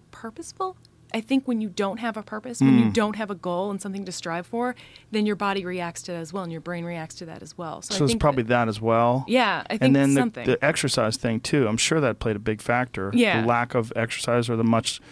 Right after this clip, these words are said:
Speaker 2: greatly reduced
Speaker 1: Yeah, it's,
Speaker 2: schedule.
Speaker 1: you know, different. You can run three miles a day, but it's not the same as sparring
Speaker 2: Right,
Speaker 1: every
Speaker 2: right.
Speaker 1: other day or whatever you're, you're doing, or do, you know, doing jujitsu twice a day or whatever it is. Yeah.
Speaker 2: Yeah, so much of probably what depression is, is so many,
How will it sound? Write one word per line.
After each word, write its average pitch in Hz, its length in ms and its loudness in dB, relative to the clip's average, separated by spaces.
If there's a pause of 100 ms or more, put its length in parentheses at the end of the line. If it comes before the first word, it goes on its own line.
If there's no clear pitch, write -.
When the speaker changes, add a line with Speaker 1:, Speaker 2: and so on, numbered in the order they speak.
(380)
Speaker 2:
greatly 123 440 2
reduced 117 480 2
Speaker 1:
Yeah, 403 180 4
it's, 226 160 0
Speaker 2:
schedule. - 200 4
Speaker 1:
you 277 60 4
know, 254 60 4
different. 269 220 4
You 233 80 -2
can 240 160 2
run 233 180 2
three 233 160 -6
miles 180 260 -2
a 170 40 -10
day, 180 120 -6
but 165 80 -6
it's - 140 -12
not 202 120 -6
the 202 60 -12
same 214 320 -4
as 165 160 -6
sparring 202 460 -2
Speaker 2:
Right, 101 500 -4 (220)
Speaker 1:
every - 220 2
Speaker 2:
right. 185 40 4
Speaker 1:
other 180 140 0
day 180 140 2
or 185 80 2
whatever 196 280 2
you're, 190 200 2
you're 190 160 -2
doing, 170 340 -2
or 175 100 0
do, 175 140 -4
you 190 160 -4
know, 175 100 -2
doing 180 200 -6
jujitsu 185 420 -10
twice 160 240 -8
a 151 40 -14
day 143 80 -8
or 143 100 -8
whatever 160 280 -8
it - 80 -12
is. - 320 -10
Yeah. 175 200 -8
Speaker 2:
Yeah, 147 140 -4
so - 220 2
much 196 280 6
of 127 100 0
probably 147 240 4
what 139 160 4
depression 123 540 0
is, 113 320 2
is 104 160 0
so - 180 2
many, 113 220 2